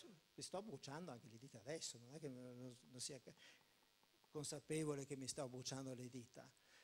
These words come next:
però sono ingenuo abbastanza perché in ultimo fine sono una persona che è medico. Una persona che è medico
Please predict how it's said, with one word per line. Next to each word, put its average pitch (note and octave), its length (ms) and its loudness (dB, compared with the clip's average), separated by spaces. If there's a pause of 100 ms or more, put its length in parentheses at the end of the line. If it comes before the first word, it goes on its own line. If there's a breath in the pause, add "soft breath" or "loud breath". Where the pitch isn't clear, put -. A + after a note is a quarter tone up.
(120)
però G#3 180 8
sono E3 260 6
ingenuo D#3 420 4
abbastanza C#3 580 0
perché D#3+ 220 -2
in D3+ 60 0
ultimo F#3 260 -4
fine C3 340 -2
sono C3+ 300 0
una C3 120 -2
persona B2 520 -2
che C3+ 120 -4
è B2 40 0
medico. A#2 580 -6 (600 loud breath)
Una F3+ 100 -2
persona F#3+ 400 4
che G3 120 6
è G#3+ 40 6
medico D3+ 600 0